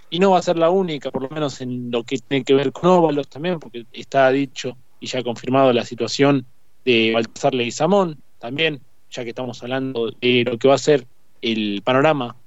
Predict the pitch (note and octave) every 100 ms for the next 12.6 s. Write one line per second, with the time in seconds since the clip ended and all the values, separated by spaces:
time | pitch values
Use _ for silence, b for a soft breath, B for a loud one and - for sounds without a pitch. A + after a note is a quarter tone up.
0 | - A#2 A2+ B2+ B2 C3 D#3 D#3+ C#3+ A#2+
1 | - - - - - - - B2+ C3 C#3
2 | C#3 C3 B2 B2+ A#2+ C#3 C#3+ B2+ - B2
3 | - B2+ D3 C#3 A#2 G#2 G#2+ G#2 C#3 C3
4 | D3 F3 B2+ - B2+ G#2+ A2 A2+ A2+ C#3
5 | A#2 C3+ C3+ A2+ - B2 C3 B2 A#2+ D#3
6 | F3 D#3+ D#3+ b b b - C3 A2+ G#2+
7 | C3 B2+ B2 C3+ C#3 D#3 C3+ A2+ A#2 C3+
8 | C3+ - - - - C#3+ C3 C3 - E3+
9 | E3 D3+ - - - - F#3+ D#3+ D3 B2
10 | D3 F3+ D#3+ D#3+ D#3 - - - - F#3+
11 | E3+ D#3 C3+ B2+ - D3+ D3+ F3+ G#3 G#3
12 | G#3+ A3 - - - D3+